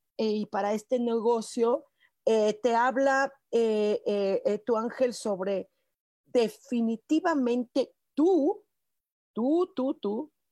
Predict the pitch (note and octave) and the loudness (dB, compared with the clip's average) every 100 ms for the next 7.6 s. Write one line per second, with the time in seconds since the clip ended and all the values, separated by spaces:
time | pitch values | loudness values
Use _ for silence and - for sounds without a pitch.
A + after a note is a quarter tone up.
0 | _ _ - G#3 A3 C4 C#4 - B3 A#3 | _ _ -4 -2 0 0 -2 -2 -2 -2
1 | - - G#3+ G3 F#3+ - A#3+ B3 F4+ G4 | -4 -4 -4 -4 -6 -2 2 2 2 -2
2 | _ _ - G3+ F#3 E3+ F3+ F3+ - A3+ | _ _ -8 -6 -4 -4 -2 -4 -4 -4
3 | - _ _ _ _ _ _ _ _ _ | -6 _ _ _ _ _ _ _ _ _
4 | - G#3 G#3 G#3 G#3 G3 - G3+ G#3 - | -2 0 0 0 0 0 -2 -2 -2 -4
5 | - F#3+ - - - G3 G3 - A#3 G3+ | -6 -6 -6 -10 -2 0 0 0 -2 0
6 | G3+ - A3+ C4 A3+ G3 F#3+ F#3 G3+ F#3+ | 0 0 0 0 -4 -2 -2 -2 -4 -4
7 | F#3+ F#3+ G3 G3 A3+ - | -6 -6 -6 -2 -2 -4